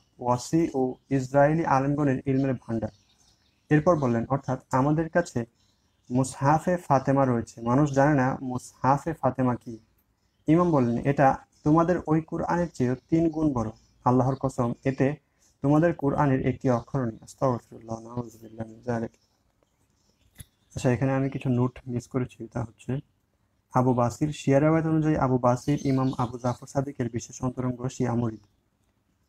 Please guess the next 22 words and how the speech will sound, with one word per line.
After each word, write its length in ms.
তারপর 300
হচ্ছে 640
আলেমগণের 640
ইলমের 420
ভাণ্ডার। 440
রেওয়ায়েতে 400
এই 180
অংশে 260
দ্বারা 220
শিয়া 300
মাযহাবের 440
পূর্ণ 420
স্বরূপ 300
বুঝতে 220
পারা 180
যায়। 240
ইমাম 260
জাফর 300
সাদেক, 380
ইমাম 260
বাকের 440
প্রমুখ 260